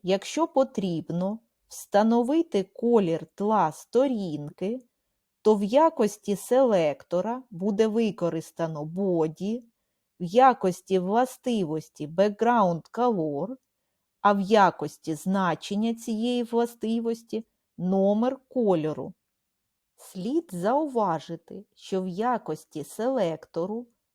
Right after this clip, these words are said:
може виступати не лише єдиний елемент,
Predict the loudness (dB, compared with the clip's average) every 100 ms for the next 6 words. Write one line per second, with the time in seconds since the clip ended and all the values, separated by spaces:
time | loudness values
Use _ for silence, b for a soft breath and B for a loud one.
0 | -8 0 0 2 0 -2 -6 -6 -8 -4
1 | -4 -4 -6 -12 -6 -2 -2 -2 -4 -6
2 | -4 -4 -4 -4 -2 -2 0 -2 -4 -6
3 | -4 -2 -4 -4 -6 -8 -12